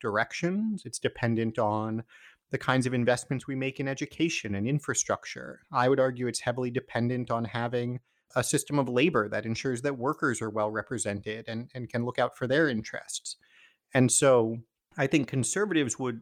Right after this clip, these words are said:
would say those things are all important to the free market. And then in turn, that it's not just about the free market, that, uh,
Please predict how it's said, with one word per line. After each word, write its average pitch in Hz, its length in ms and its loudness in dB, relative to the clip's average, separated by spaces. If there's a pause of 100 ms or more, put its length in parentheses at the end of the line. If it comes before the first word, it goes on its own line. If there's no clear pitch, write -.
would 127 160 -6
say 127 180 -2
those 139 220 0
things 135 220 0
are 131 80 4
all 131 140 2
important 123 420 -6
to 147 80 -2
the 127 80 -6
free 123 260 -8
market. 131 560 0 (580)
And 147 160 4
then 156 120 6
in 147 120 2
turn, 208 400 0
that 135 200 -2 (160)
it's - 180 -4
not 165 180 -2
just 160 240 -4
about 175 320 0
the 139 80 -6
free 107 220 -8
market, - 400 -10 (300)
that, 120 340 0 (560)
uh, 117 300 2